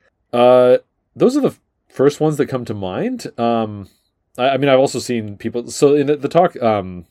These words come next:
was called The Essence of Functional Programming, and it was a keynote at actually Functional Conf, um, which is in India, so I was <laughs> remotely presenting at that one. But basically, uh, I started with,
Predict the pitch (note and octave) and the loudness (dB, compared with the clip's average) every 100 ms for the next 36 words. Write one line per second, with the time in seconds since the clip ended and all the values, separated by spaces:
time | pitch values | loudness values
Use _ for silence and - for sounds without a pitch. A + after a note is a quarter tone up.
0 | _ A2 - A#2+ G#2+ F2 A2 G#2+ G#2+ A#2+ | _ -12 0 2 2 -2 -4 -4 -6 -6
1 | B2+ B2+ C3 C#3+ A#2 B2+ C#3 D3 B2 G2+ | -4 -2 -2 -4 -2 -2 0 -2 -4 -8
2 | F#2 F#2 - A#2 G#2+ G#2 G2+ F#2+ F#2 G2+ | -8 -10 -8 -8 -4 -4 -4 -8 -6 -6
3 | - F#2+ - F#2 G2+ F2 F#2 F2+ - _ | -8 -6 -4 -4 -6 -8 -10 -12 -14 _
4 | G2+ F#2 G2 G2 F2+ G#2+ A2+ C#3 B2 F#2+ | -10 -10 -10 -12 -12 -12 -8 -6 -2 -2
5 | F2+ F#2 F#2+ - - A2 A2 D3 A#2+ G#2 | -2 -6 -6 -8 -10 -6 2 2 2 -4
6 | G#2 G#2 G2 G2+ G2+ F2+ F2 - - - | -4 -4 -6 -4 -4 -8 -14 -20 -20 -20
7 | _ _ _ _ _ G2 B2 A#2+ C#3 C#3 | _ _ _ _ _ 2 2 4 0 0
8 | - A#2+ A2+ G#2 _ _ _ - A2 G2+ | -2 0 0 -2 _ _ _ -4 -2 0
9 | G2 A2 G#2 - C#3+ D#3 G#2+ G2+ | -2 -2 -4 2 4 4 2 -2